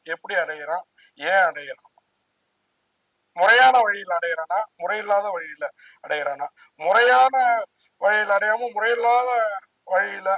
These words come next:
அடைஞ்ச பிறகு முறையான வழியிலையும் அவனுக்கு பணம் வந்து கொட்டுது. இந்த விபரீத ராஜயோகம் அப்படிம்பாங்க. அந்த மாதிரி ஒருத்தருக்கு பட்டக்காலிலேயே போடும்னு நமக்கெல்லாம் சொல்லுவாங்க. அந்த மாதிரி ஒருத்தனுக்கு பணம் வந்தா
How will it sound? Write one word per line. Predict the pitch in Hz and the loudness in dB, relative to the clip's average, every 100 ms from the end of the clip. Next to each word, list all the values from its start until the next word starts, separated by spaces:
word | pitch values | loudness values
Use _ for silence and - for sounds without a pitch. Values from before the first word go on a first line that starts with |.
| - | -4
அடைஞ்ச | 165 202 208 | -4 -4 -4
பிறகு | 185 185 202 262 _ _ _ | -8 -12 -12 -16 _ _ _
முறையான | 160 214 262 285 285 | -2 2 4 4 4
வழியிலையும் | 233 226 220 220 247 294 _ _ _ _ | 2 -2 -6 -12 -12 -14 _ _ _ _
அவனுக்கு | 175 175 170 147 143 123 _ _ _ _ 170 | 2 2 -4 -16 -16 -18 _ _ _ _ 0
பணம் | 190 202 | 4 4
வந்து | 156 160 | 2 -10
கொட்டுது. | 156 - 147 147 _ _ | -18 -20 -20 -20 _ _
இந்த | 160 | -12
விபரீத | 165 208 262 294 277 233 | -12 -6 -4 -2 -2 2
ராஜயோகம் | 208 208 185 175 180 | 2 0 -6 -4 -6
அப்படிம்பாங்க. | - 160 - - - _ _ _ - | -6 -16 -16 -14 -18 _ _ _ -14
அந்த | 160 202 | -4 -2
மாதிரி | 202 233 226 175 170 _ _ _ _ _ _ _ 175 | 2 2 0 -8 -20 _ _ _ _ _ _ _ -10
ஒருத்தருக்கு | 175 190 175 - 175 170 185 _ _ _ _ | -8 -10 -12 -10 -10 -8 -12 _ _ _ _
பட்டக்காலிலேயே | 196 269 269 254 247 247 240 | -2 2 4 4 2 -2 -2
போடும்னு | 220 208 220 220 196 - - - | -4 -4 -10 -8 -8 -10 -20 -4
நமக்கெல்லாம் | 170 226 226 208 202 | 0 0 2 0 0
சொல்லுவாங்க. | 175 156 151 - - _ - - - | -6 -2 -2 -4 -20 _ -20 -20 -16
அந்த | 165 | -10
மாதிரி | 190 220 | -6 -6
ஒருத்தனுக்கு | 208 - - - - | -6 -10 -14 -20 0
பணம் | 196 277 254 | 4 6 6
வந்தா | 233 254 | 4 2